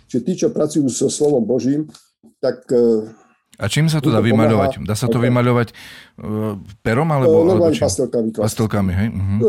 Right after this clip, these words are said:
Speaker 1: pa-, pastelkami, ako majú deti pastelky. Je to, to podľa papiera zistíte veľmi rýchlo. Je to jemný papier, čiže aby ste ho nepoškodili. Ideálne pastelka.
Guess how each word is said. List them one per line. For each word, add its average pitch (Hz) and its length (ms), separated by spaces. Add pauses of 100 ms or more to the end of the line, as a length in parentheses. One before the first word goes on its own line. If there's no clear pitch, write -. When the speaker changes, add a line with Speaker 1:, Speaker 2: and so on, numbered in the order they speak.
Speaker 1:
pa-, 180 240
pastelkami, 135 640 (220)
ako 123 180
majú 127 180
deti 120 200
pastelky. 110 460 (260)
Je 180 100
to, 160 140
to - 180
podľa 131 400
papiera 139 320
zistíte 123 380
veľmi 123 180
rýchlo. 123 300 (260)
Je 147 140
to - 80
jemný 143 220
papier, 135 280
čiže 120 160
aby 131 140
ste - 100
ho 104 80
nepoškodili. 117 560 (300)
Ideálne 135 320
pastelka. 127 420